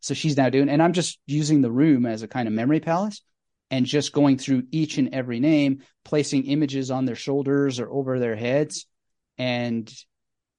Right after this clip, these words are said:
it's just, if you train yourself, and that's what the course does, is it trains you to not think about this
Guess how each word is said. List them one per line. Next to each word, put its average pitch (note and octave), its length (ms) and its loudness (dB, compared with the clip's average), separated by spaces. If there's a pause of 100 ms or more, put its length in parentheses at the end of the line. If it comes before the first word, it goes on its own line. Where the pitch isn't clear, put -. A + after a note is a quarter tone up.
it's C3+ 220 -2
just, - 320 -2 (120)
if C#3 140 -2
you F3 80 2
train E3 260 4
yourself, G3+ 420 2 (240)
and C3 100 0
that's - 140 0
what C#3 100 -6
the B2 80 -6
course C3+ 260 -2
does, B2 320 -2
is A#2 100 -8
it A2 100 -12
trains D3+ 460 2
you A#2+ 140 2
to C3 120 0
not C3+ 220 4
think C3 220 -2
about G2 220 -8
this G#2 180 -14